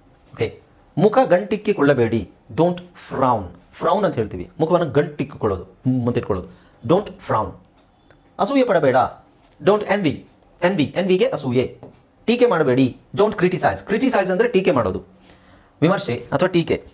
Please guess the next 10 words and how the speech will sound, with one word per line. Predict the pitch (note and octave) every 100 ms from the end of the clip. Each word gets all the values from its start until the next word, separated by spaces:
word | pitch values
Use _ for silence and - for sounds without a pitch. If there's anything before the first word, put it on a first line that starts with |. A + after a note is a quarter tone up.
| _ _ _ _ E3
ನಟಿಸಬೇಡ, | G#3 B3 D3+ C3+ C3+ - - _ _ _ _ -
don't | C#3 A3 A3+
pretend. | - D3+ D#3 F#2+ - - _
See, | - B3+
act, | - F#3+ - - - _ -
act | - A#3
ಅಂತಲೂ | - G#3
ಹೇಳ್ಬೋದು, | G#3+ F3+ G#3 F3+
don't | A3
act | - F3 F3 -